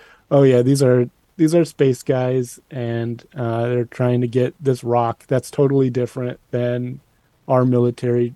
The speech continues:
trying to get oil that's, like, not even the same." And these aren't, I, we're not going up against blue people, we're going up against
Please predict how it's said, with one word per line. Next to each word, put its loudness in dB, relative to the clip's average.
trying -6
to -6
get -2
oil 2
that's, -6
like, -4
not 0
even -2
the -10
same." -18
And 2
these 6
aren't, 4
I, -4
we're 2
not 4
going 4
up 0
against -4
blue 0
people, -4
we're -4
going -6
up -12
against -6